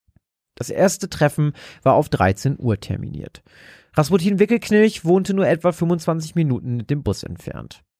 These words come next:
Also konnte Frieda sich vorher noch ausgiebig um ihre in der Einrichtung untergebrachten Patienten kümmern und anschließend in der Kantine Mittag essen. Um zwölf Uhr fünfundzwanzig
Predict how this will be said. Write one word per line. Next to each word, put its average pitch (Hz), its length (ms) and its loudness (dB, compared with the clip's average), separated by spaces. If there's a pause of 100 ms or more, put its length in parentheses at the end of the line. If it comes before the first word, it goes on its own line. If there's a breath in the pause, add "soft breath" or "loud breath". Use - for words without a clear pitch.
(120)
Also 117 280 4
konnte 151 240 0
Frieda 170 420 2 (280 loud breath)
sich 143 140 -4
vorher 208 240 4
noch 208 200 0
ausgiebig 170 600 0
um 175 120 -2
ihre 175 260 2
in 170 80 0
der 175 160 2
Einrichtung 131 440 0
untergebrachten 127 680 -2
Patienten 113 540 0
kümmern 117 300 2
und 131 200 0
anschließend 107 540 0
in 110 100 0
der 107 80 4
Kantine 104 520 0
Mittag 113 420 0
essen. - 320 -12 (2250)
Um 135 120 0
zwölf 180 280 2
Uhr 208 100 2
fünfundzwanzig 180 840 0